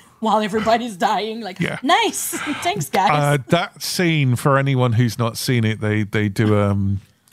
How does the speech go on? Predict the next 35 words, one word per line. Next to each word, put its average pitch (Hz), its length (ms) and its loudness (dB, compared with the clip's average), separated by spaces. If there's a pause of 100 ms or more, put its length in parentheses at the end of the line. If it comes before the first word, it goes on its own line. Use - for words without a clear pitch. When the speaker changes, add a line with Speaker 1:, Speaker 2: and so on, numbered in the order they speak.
(120)
Speaker 2:
they, 110 160 4 (240)
they 113 120 2
do 107 180 2
a 107 40 2
scene 113 300 0
where 104 140 4
they 104 80 0
sing 104 260 -2
Never 98 300 2
Ending 95 260 -2
Story 98 400 2
together. 98 360 0 (360)
Speaker 1:
<laughs> - 360 -12
Speaker 2:
And 117 400 4
it 143 360 -6
is 135 300 -2
one 135 240 4
of 127 160 -2
the 131 80 4
most, 123 640 2 (400)
for - 300 0
me, 165 340 4
it 160 80 -2
was 127 160 4
really 127 560 4
emotional 120 500 0
because 120 340 -2
it 127 140 -8
took 139 220 -4
me 113 120 -4
straight 123 520 -2
back 113 320 -8
to - 120 -10
the 110 140 -6
eighties. 110 540 -6